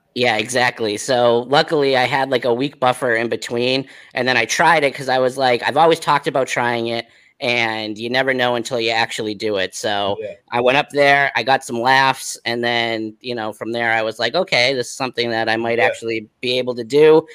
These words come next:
Speaker 1: And then I started doing a bunch of open mics, got booked on actual shows, and,
Speaker 2: Nice.
Speaker 1: you know, five years
Speaker 2: So have you
Speaker 1: later.
Speaker 2: been, have you been paid for your comedy?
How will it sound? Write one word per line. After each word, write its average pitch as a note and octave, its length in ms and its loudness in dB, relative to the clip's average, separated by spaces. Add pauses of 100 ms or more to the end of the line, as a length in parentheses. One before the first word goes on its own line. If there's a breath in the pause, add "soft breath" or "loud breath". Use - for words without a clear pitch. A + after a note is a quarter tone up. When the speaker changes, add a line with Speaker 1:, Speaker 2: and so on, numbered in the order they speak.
(180 loud breath)
Speaker 1:
And B2 100 0
then B2 120 4
I A#2+ 60 4
started B2 320 0
doing A#2 180 0
a G#2+ 40 0
bunch A#2 200 -2
of - 100 0
open C#3+ 240 -2
mics, C3 600 0
got A2 280 -2
booked A#2 220 -4
on A2 400 -2
actual A2 340 -2
shows, A#2+ 640 0
and, F#2 300 -4
Speaker 2:
Nice. F2+ 100 -18 (300 soft breath)
Speaker 1:
you G2+ 100 -8
know, G2 140 -2
five G#2 280 -2
years G2+ 240 0
Speaker 2:
So - 80 -4
have G#2+ 160 2
you G#2 60 2
Speaker 1:
later. G2+ 140 2
Speaker 2:
been, - 100 -10
have D#3 160 -4
you E3+ 120 -2
been C#3 60 -4
paid D3 240 -2
for E3 60 -4
your E3 100 0
comedy? G3+ 440 -2